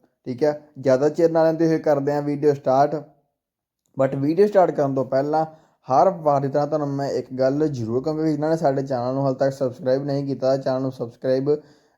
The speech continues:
ਜ਼ਰੂਰ ਕਰ ਲਓ ਤੇ ਨਾਲ ਹੀ ਬੈਲ ਆਈਕਨ ਨੂੰ ਵੀ all 'ਤੇ ਸੈੱਟ ਕਰ ਲਵੋ, ਤਾਂ ਜੋ ਅਸੀਂ ਕੋਈ ਵੀ ਨਵੀਂ ਵੀਡੀਓ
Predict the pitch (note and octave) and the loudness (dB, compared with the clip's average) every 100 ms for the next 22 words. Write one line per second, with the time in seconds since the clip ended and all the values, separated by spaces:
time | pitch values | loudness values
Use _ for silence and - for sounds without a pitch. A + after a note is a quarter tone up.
0 | - A2+ A2+ E3 F3+ E3+ E3 E3+ E3 C#3+ | -14 -6 -2 0 2 4 2 2 -2 0
1 | D3+ F3 C#3 C3+ D#3 - C3+ C3+ C#3+ C#3 | 0 -2 -2 0 0 0 -2 -4 -4 -4
2 | C3+ D3 C#3 B2+ C3 C#3+ C3 A#2+ - B2+ | -4 -2 0 0 -2 -4 -6 -8 -4 -2
3 | C#3 D#3 E3+ - _ _ C#3+ D#3 E3 F3 | 0 0 -2 -6 _ _ -2 0 0 -4
4 | F3 F3+ D3+ E3 F#3 F3+ D3+ D3 C#3+ D3+ | -6 -6 0 0 0 -2 -2 -2 0 2
5 | E3+ E3+ | 2 2